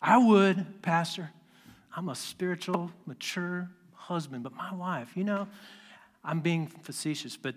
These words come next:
it's, it's like a, an excuse, right? So if a few husbands are in here, don't do that, okay? Don't blame it on your wife, right? But this is what Adam's doing. He's deflecting. He's saying, "Oh, that's not me.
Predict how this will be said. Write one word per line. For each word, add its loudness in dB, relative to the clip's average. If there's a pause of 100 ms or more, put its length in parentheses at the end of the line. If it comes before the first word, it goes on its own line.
(140)
it's, -8 (300)
it's -8
like -2
a, -2 (300)
an -6
excuse, -8 (280)
right? -12 (840)
So -10
if -16 (400)
a -20
few -6
husbands -6
are -6
in -6
here, -10
don't -10
do -8
that, -12 (120)
okay? -12 (140)
Don't -8
blame -2
it -8
on -4
your -6
wife, -6 (1120)
right? -20 (300)
But -10
this -4
is -6
what 2
Adam's 0
doing. -12 (480)
He's -10
deflecting. -8
He's -14
saying, -6
"Oh, 8
that's 4
not 8
me. 2